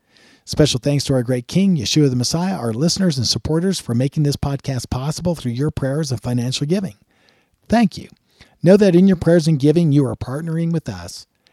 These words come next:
as we advance the kingdom of Messiah in Israel, the United States, and throughout the world. We are a highly rated and listened to Messianic podcast on iTunes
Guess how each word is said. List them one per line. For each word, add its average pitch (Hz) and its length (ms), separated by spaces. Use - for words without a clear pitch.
as 131 180
we 185 160
advance 135 520
the 110 120
kingdom 202 460
of 156 160
Messiah 135 540
in 101 300
Israel, 175 580
the 107 120
United 151 560
States, 139 520
and 120 160
throughout 117 500
the 120 100
world. 104 540
We 127 160
are 113 100
a 107 60
highly 170 560
rated 151 560
and 113 140
listened 147 560
to 131 280
Messianic 160 580
podcast 104 640
on 151 220
iTunes 131 680